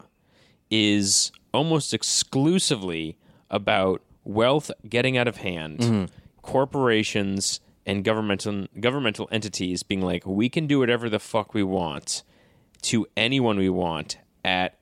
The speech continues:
Speaker 1: any time," which is kinda like what you're saying. We're in the cyberpunk thing. Your phone is listening to you right now.
Speaker 2: All the time.
Speaker 1: All the
Speaker 2: And we're
Speaker 1: time.
Speaker 2: all aware of it, and
Speaker 1: Yep.
Speaker 2: we're all kind of like, "Whatever," and we all kinda move on.
Speaker 1: And there's that, uh,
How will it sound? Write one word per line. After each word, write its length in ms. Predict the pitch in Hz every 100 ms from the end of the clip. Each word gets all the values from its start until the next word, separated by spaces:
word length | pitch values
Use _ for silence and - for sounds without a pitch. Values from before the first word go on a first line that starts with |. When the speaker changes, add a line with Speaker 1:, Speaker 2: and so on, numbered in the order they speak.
| -
Speaker 1:
any 360 | 87 85 80 -
time," 500 | - 98 80 53 - - - -
which 180 | - 127
is 120 | 127
kinda 200 | - 123
like 240 | 110 107 -
what 140 | 101
you're 120 | 110 101
saying. 240 | 101 92
We're 160 | 90 95
in 200 | 101 101
the 60 |
cyberpunk 640 | - 101 92 90 - 90 -
thing. 340 | 92 87 85 - - - _ _ -
Your 200 | 123 127
phone 400 | 120 - 143 131
is 120 | 113
listening 420 | 117 110 - 98 92
to 160 | -
you 160 | 92 90
right 280 | 90 87 80
now. 180 | 76 64
Speaker 2:
All 240 | 147 147
the 100 | 139
time. 300 | - 127 101
Speaker 1:
All 220 | 113 139 156
the 80 | 147
Speaker 2:
And 100 | 151
we're 80 | 147
Speaker 1:
time. 60 |
Speaker 2:
all 240 | 156 160 151
aware 420 | 135 156 180 185
of 120 | 170
it, 180 | 190 196
and 40 | 151
Speaker 1:
Yep. 60 |
Speaker 2:
we're 60 | 143
all 120 | 151
kind 200 | - 147 143
of 60 |
like, 200 | 131 127
"Whatever," 640 | 110 127 151 156 151 147 156
and 80 | 147
we 120 | 123
all 120 | 127
kinda 220 | 131 127
move 220 | 120 120 113
on. 320 | 101 80 76
Speaker 1:
And 120 | 107
there's 180 | 120 120
that, 280 | 131 123 117
uh, 400 | 104 107 101 95